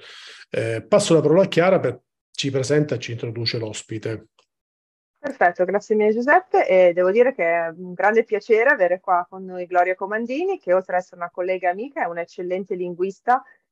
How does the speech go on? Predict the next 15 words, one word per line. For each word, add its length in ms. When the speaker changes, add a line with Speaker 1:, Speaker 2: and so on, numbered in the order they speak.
Speaker 2:
applicata 540
nel 160
campo 320
della 220
cosiddetta 520
linguistica 680
computazionale, 960
di 100
cui 120
ci 80
spiegherà 440
qualcosa 460
proprio 300
su 180
stasera, 600